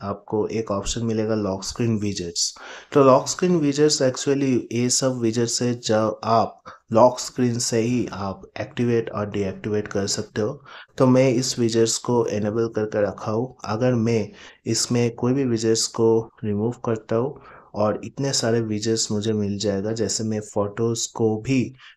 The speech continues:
विजेट्स में ऐड करके रख सकता हूँ और मुझे इतना सारा शॉर्टकट मिल जाएगा, जैसे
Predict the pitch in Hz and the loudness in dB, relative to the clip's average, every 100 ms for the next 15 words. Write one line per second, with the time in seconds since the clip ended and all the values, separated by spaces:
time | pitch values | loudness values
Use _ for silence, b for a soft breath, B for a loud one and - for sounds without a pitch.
0 | - 110 110 113 110 120 104 104 - 110 | -4 -2 2 2 2 0 0 -2 -2 -2
1 | 107 113 107 104 113 - - 110 151 b | 0 0 0 -2 -6 -6 -2 -2 -2 b
2 | b _ - 120 123 104 - _ 113 107 | b _ -2 4 4 2 -4 _ -6 -2
3 | 117 107 107 113 113 113 104 107 - 107 | -2 -2 -4 -4 -2 0 -2 -2 0 0
4 | 113 127 120 117 113 110 107 110 113 110 | 0 0 0 2 0 2 0 2 0 0
5 | 98 - 107 104 | 0 0 0 -2